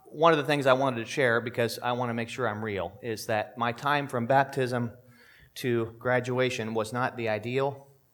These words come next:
uh, perfect Christian life. I, I was baptized, but I kinda got my ticket to salvation and lived like I didn't care.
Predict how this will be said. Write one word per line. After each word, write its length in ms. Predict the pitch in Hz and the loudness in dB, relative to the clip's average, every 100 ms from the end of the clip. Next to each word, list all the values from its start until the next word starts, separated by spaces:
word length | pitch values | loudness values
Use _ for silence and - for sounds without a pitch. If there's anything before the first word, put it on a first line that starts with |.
| _ _ _ _ | _ _ _ _
uh, 280 | 110 107 107 | -4 0 0
perfect 460 | 104 - 127 123 - | -2 -4 -4 -4 -6
Christian 380 | 131 117 107 107 | -8 -6 -6 -4
life. 200 | 107 87 | -2 0
I, 180 | 113 131 - - - - - | 0 0 -8 -20 -20 -20 0
I 80 | 127 | 4
was 120 | 143 | 6
baptized, 540 | 131 151 160 120 113 117 | 8 6 8 4 2 0
but 80 | |
I 40 | 107 | -2
kinda 260 | 131 139 | -2 -2
got 200 | 120 117 | 2 0
my 120 | 120 117 | 0 -2
ticket 300 | 143 127 - | -2 -4 -6
to 60 | |
salvation 560 | 107 110 107 127 131 117 | -2 -2 2 0 0 -4
and 140 | 101 | -4
lived 180 | 110 113 | -4 -2
like 200 | 117 113 | 0 0
I 60 | 104 | -2
didn't 220 | 110 104 | -4 -6
care. 320 | 101 80 - | -6 -6 -8